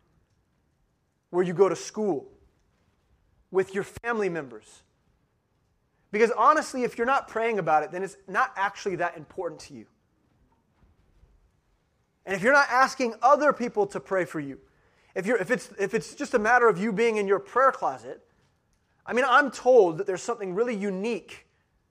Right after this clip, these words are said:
about the fervent prayers of brothers and sisters when they're invited to be a part of prayer, when there's a community of prayer. I mean, we, we all know, we all know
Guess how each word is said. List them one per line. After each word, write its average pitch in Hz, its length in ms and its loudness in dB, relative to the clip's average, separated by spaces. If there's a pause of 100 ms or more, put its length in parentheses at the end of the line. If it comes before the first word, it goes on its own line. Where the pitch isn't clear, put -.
(440)
about 214 180 2
the 202 80 -6
fervent 240 520 0
prayers 226 460 2
of 156 200 -8
brothers 214 300 0
and 165 120 -8
sisters - 720 -10 (920)
when 185 120 0
they're 254 160 6
invited 247 440 6
to - 80 -8
be 233 100 -4
a 226 40 4
part 254 460 0
of 196 220 -10
prayer, 226 480 0 (1120)
when 190 120 0
there's 208 140 4
a 208 40 0
community 247 720 -2
of 185 180 -4
prayer. 139 400 -10 (480)
I - 40 -8
mean, 220 160 2
we, 262 120 -2 (140)
we 202 160 -2
all 269 160 6
know, 208 480 0 (580)
we 190 140 2
all 254 140 8
know 208 480 2